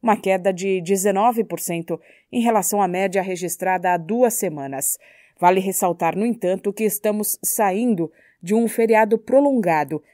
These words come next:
e, por isso, os números precisam ser avaliados com cautela. Como visto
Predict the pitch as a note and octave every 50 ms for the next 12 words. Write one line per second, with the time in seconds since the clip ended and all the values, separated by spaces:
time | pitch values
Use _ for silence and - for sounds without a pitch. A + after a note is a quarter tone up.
0 | _ _ _ - C4 A#3 - A3 G#3 A3 A3+ A3 - A#3 G#3 F#3 G#3+ A3 A3 G#3+
1 | G3+ G#3 G#3 - - G3 F#3+ - G#3+ G#3 G3 G3+ G3 - - G#3 G3+ G3 F#3 F#3+
2 | F#3+ F#3 F3+ F#3 F#3 F3+ F#3+ F#3+ - - - C4 B3+ A#3+ A#3 A3 G3+ - - D3+
3 | C#3 C3 C3+ C3+ C#3 _ _ - - _ _ - E3+ F#3 G3 F#3+ E3 F#3+ G#3+ G#3+
4 | G#3 - - - G#3